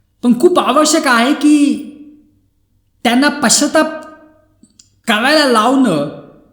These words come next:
ही पण खूप आवश्यक गोष्ट आहे. त्यांच्याकडे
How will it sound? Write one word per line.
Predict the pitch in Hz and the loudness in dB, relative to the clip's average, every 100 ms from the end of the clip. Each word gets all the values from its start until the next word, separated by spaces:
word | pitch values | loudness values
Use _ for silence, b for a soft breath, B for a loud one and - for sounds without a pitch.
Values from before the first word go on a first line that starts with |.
| _ - | _ 0
ही | 220 311 | 2 4
पण | 285 | 2
खूप | 277 233 | 0 0
आवश्यक | 196 202 202 190 | 2 2 0 -2
गोष्ट | 165 160 - 156 | -4 -6 -6 -10
आहे. | 120 117 107 117 - _ _ _ _ _ - | -10 -10 -12 -18 -20 _ _ _ _ _ -4
त्यांच्याकडे | 247 320 311 311 | 0 0 0 0